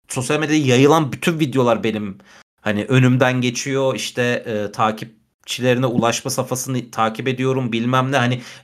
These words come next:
geri dönüşleri, ya feedbackleri, e, alıyorum, bilmem ne. E,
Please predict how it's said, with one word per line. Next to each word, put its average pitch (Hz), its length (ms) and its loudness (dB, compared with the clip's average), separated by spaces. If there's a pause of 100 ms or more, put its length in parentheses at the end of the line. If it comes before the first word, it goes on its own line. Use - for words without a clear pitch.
geri 113 240 2
dönüşleri, 135 460 0
ya 107 60 0
feedbackleri, 131 640 2 (140)
e, 117 100 -2
alıyorum, 117 580 0
bilmem 135 360 0
ne. 226 140 -4 (340)
E, 104 280 -4